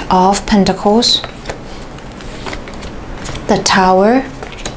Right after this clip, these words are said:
Five of Pentacles,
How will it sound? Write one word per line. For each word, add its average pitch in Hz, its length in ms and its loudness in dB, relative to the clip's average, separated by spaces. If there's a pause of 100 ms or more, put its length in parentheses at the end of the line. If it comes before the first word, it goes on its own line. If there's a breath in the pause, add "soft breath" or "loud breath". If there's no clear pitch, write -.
(1900 loud breath)
Five 202 580 2
of 196 360 4
Pentacles, 208 760 4